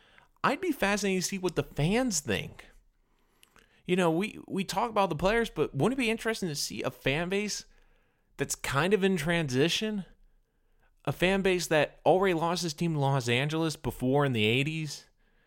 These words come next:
got them back, and now they're losing them again? I mean, that could be fascinating television. That could be great. That's a bonus thing. Seriously, I, I cannot think of a team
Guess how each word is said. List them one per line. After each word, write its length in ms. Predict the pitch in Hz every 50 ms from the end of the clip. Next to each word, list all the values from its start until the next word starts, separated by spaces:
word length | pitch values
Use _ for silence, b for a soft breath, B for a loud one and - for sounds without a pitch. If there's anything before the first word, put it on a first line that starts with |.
| _ _ _ -
got 240 | 123 123 143 147 151
them 120 | 143 131
back, 460 | 107 110 107 113 131 135 143 147 147 -
and 160 | - 117 117
now 160 | 113 117 127
they're 140 | 127 127 117
losing 300 | 107 117 135 135 131 131
them 120 | 127 120 107
again? 460 | 92 92 101 107 117 139 147 143 - - _ _ _ _ _ _ _ _ _ _ _ _ _ _ _ _ -
I 60 | 170
mean, 160 | 180 175 160
that 300 | 147 143 180 220 - -
could 200 | - 214 196 156
be 200 | - 170 160 147 - - - - - - -
fascinating 720 | 185 196 220 208 - - - 170 160 160 165 165 175 175
television. 840 | 151 - 175 202 202 233 220 185 151 143 123 101 - - 76 - - - - _ b b b b b b b b b b
That 180 | - 214 208 185
could 100 | 175 170
be 120 | 185 160
great. 680 | 127 120 131 123 123 139 165 214 240 214 135 - - _ _ _ _ _ _ _ _ _ _ _ _ _
That's 220 | - 220 240 - -
a 100 | 190 160
bonus 500 | 135 - 160 185 233 277 285 247 - -
thing. 300 | - 127 101 85 80 - - - - - - _ _ _ _ _ _ _ _ _ _ _ _ _ _ _ _ _ _ _ _ _ -
Seriously, 500 | - - 285 320 311 - - 165 139 - -
I, 100 | 113 - - _ _ -
I 120 | 175 220 247
cannot 680 | 240 - 220 196 175 160 151 151 170 180 208 226 202 -
think 220 | 208 202 196 185
of 80 | 170 170
a 40 |
team 440 | 147 143 - 160 160 139 101 80 90